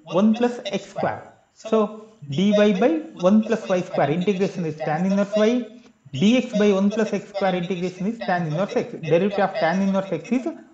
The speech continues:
one by one plus x square. So, plus c. So, in the given answer, tan inverse y minus tan inverse x equal to c. It may be given like this, tan inverse x minus tan inverse y equal to c.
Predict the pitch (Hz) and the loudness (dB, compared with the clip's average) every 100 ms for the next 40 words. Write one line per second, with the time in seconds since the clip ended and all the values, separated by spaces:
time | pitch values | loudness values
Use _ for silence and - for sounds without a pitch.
0 | - 196 214 220 214 311 190 180 202 240 | -2 2 6 6 4 2 0 -2 -2 -4
1 | 294 - - 113 - _ _ - - - | -4 -6 -10 -10 -12 _ _ -14 -10 -4
2 | - 262 - - 143 - - _ - - | 0 0 -2 -4 -4 -4 -18 _ -12 -4
3 | 370 214 190 196 196 190 180 175 320 220 | 2 2 4 2 2 2 0 -2 -4 2
4 | 190 202 202 202 202 190 185 170 156 175 | 4 4 4 2 0 0 0 0 -2 0
5 | 247 - - - _ - 175 185 190 196 | 0 -2 -10 -20 _ -4 -2 0 0 -2
6 | 196 175 151 - 160 - _ - 185 196 | -4 -6 -8 -12 -18 -18 _ -8 0 0
7 | - 175 147 285 285 - 233 190 - - | 0 -4 -2 -6 -8 -6 0 0 -2 -4
8 | 214 254 277 262 240 208 240 240 220 185 | -4 0 2 2 2 2 2 2 2 0
9 | 185 208 208 220 226 233 226 220 - 220 | -2 2 4 4 4 2 0 -2 -2 -2
10 | 233 247 240 220 214 220 220 220 220 220 | 0 0 -2 -2 0 2 0 -2 -2 -2
11 | 214 208 214 202 175 | -2 -2 -2 -4 -4